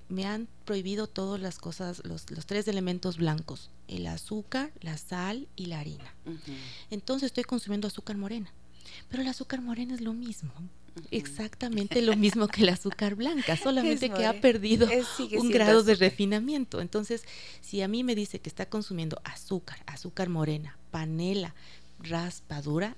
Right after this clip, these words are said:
Speaker 1: exactamente es del mismísimo origen y me resulta exactamente igual,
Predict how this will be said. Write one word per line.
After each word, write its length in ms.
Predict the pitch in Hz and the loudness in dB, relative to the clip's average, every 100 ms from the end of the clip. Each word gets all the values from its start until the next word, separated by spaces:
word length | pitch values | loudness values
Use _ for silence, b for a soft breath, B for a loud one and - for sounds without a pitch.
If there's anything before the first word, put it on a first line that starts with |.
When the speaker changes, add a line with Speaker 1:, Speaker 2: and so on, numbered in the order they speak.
| - | -6
Speaker 1:
exactamente 880 | 202 - 277 - 254 220 214 214 208 | -6 -6 -8 -4 -2 0 -2 -2 -2
es 80 | |
del 180 | 190 165 | -2 -2
mismísimo 920 | 156 170 165 170 190 311 - 269 180 | 0 -2 -2 -2 0 -2 -2 0 0
origen 520 | 147 143 - 160 170 190 B B B | 0 -4 -8 -10 -10 -12 B B B
y 120 | - 190 | -8 -4
me 220 | 180 185 - - | -2 -2 -8 -8
resulta 400 | 160 - 202 220 | -6 -6 -6 -8
exactamente 840 | - 175 196 - 170 156 170 208 | -8 -10 -10 -8 -4 -2 -2 -2
igual, 420 | 208 254 311 147 | -2 2 2 0